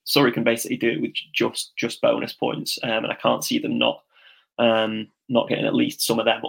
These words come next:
or, you know, a draw or a win. Um, it would have been really interesting had, had Essex won, um, and they were presented a good opportunity to do it, um, by Surrey, um, who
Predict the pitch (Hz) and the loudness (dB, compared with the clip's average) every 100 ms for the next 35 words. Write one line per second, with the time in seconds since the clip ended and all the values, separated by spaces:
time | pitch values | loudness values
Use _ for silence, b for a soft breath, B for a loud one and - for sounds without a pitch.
0 | - 120 120 117 - - 117 113 110 - | 0 4 4 0 -6 -4 -2 -2 -2 -6
1 | - 120 113 113 123 123 123 123 117 117 | -4 0 0 0 -2 -2 0 -2 -4 -8
2 | _ - 113 117 123 123 120 B B B | _ 0 2 2 0 -4 -8 B B B
3 | 135 160 151 135 131 123 113 113 113 123 | 4 8 8 6 4 6 4 4 2 0
4 | - - 113 - 113 110 - - 120 117 | 0 2 2 4 2 2 -4 -6 0 4
5 | 117 - 120 - 123 123 123 123 - - | 4 2 -4 -2 0 2 2 0 -6 -4
6 | 117 117 113 113 113 B B B B _ | -2 0 0 -2 -12 B B B B _
7 | _ - 123 117 113 123 123 113 117 117 | _ -2 0 0 -2 2 2 2 2 2
8 | 117 - - 117 117 - 117 113 117 - | 0 -2 0 0 -2 0 2 4 2 0
9 | - - 117 110 107 107 _ - 113 113 | -10 0 2 2 -2 -8 _ 2 4 4
10 | - - 113 113 113 - - 113 110 107 | 4 4 6 4 2 -4 -2 -2 -2 -10
11 | _ - | _ -10